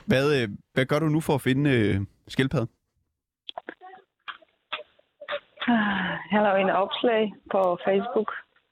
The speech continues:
Speaker 2: øh, og jeg tænker, jeg skal også gå en tur her. Måske han gik lidt videre, end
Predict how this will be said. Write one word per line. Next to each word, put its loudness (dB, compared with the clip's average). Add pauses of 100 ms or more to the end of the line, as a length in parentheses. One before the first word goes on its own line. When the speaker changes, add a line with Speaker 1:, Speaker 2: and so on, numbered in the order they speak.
(120)
Speaker 2:
øh, -2 (340)
og -2
jeg 0 (120)
tænker, 0
jeg 2
skal -2
også -2
gå 2
en 0 (140)
tur 2 (720)
her. 0 (1600)
Måske 0
han -4
gik -2
lidt 0
videre, 0
end -8